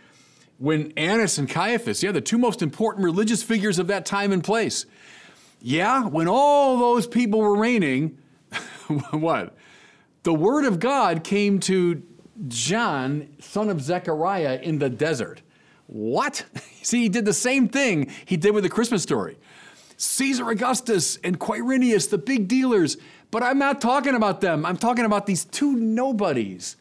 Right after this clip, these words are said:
who give birth to this, this child who's placed in a manger, surrounded by the animals,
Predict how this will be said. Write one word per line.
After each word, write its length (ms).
who 120
give 240
birth 320
to 100
this, 260
this 380
child 600
who's 260
placed 400
in 80
a 80
manger, 680
surrounded 420
by 120
the 240
animals, 560